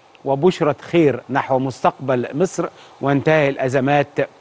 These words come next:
والتحديات قريبًا. "تحية من القلب للرئيس عبد الفتاح السيسي"، هكذا كتب النائب محمد أبو العنين، قائد و-، وتحية من القلب الرئيس عبد الفتاح السيسي قائد الجمهورية الجديدة،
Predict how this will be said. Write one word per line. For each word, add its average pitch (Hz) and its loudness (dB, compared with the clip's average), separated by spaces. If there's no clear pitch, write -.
والتحديات 131 0
قريبًا. 107 2
"تحية 160 2
من 127 0
القلب 120 0
للرئيس 127 0
عبد 123 0
الفتاح 127 -2
السيسي"، 185 -2
هكذا 123 2
كتب 135 0
النائب 120 2
محمد 127 0
أبو 123 0
العنين، 185 4
قائد 156 4
و-، 123 0
وتحية 131 0
من 120 0
القلب 147 0
الرئيس 120 -2
عبد 117 -2
الفتاح 139 0
السيسي 156 -4
قائد 147 2
الجمهورية 127 0
الجديدة، 170 2